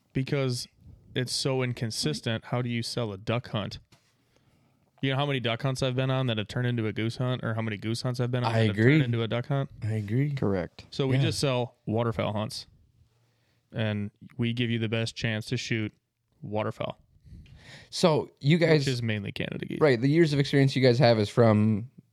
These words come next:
Speaker 2: you were a little one, 'cause, like, I asked that question 'cause I've only been hunting waterfowl for, like, eight years.
Speaker 1: Yeah, I mean, I'm thirty-one. I've been hunting Canada, or I've been hunting waterfowl since I was five.
Speaker 2: Really?
Speaker 1: Yep.
Speaker 2: Wow. Like, I just,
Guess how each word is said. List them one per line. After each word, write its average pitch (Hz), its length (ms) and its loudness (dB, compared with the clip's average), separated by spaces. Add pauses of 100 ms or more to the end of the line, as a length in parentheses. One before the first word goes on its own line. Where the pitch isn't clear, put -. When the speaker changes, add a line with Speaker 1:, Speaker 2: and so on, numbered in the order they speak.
(140)
Speaker 2:
you 117 140 6
were 110 120 8
a 104 40 6
little 113 220 6
one, 139 120 6
'cause, 123 200 2
like, 113 160 4
I 131 80 6
asked 180 160 4
that 110 100 4
question 113 240 0
'cause 110 160 4
I've 147 160 4
only 120 160 4
been 98 160 0
hunting 95 520 2
waterfowl 101 480 2
for, 95 140 -4
like, 82 280 -4
eight 101 160 0
years. 92 480 -4 (840)
Speaker 1:
Yeah, 110 220 -6 (160)
I 131 60 -4
mean, 120 100 -2
I'm 120 140 -2
thirty-one. 113 560 -2
I've 104 100 -4
been 113 120 -2
hunting 110 220 -8
Canada, 104 280 -6 (180)
or 110 240 -6
I've 113 120 -4
been 117 120 -4
hunting 110 380 -4
waterfowl 110 480 -2
since - 200 -12
I - 40 -10
was - 100 -12
five. - 380 -6 (160)
Speaker 2:
Really? 123 400 4 (420)
Speaker 1:
Yep. 151 160 -6 (600)
Speaker 2:
Wow. - 320 -10 (100)
Like, 123 160 2
I 170 80 2
just, 196 300 -2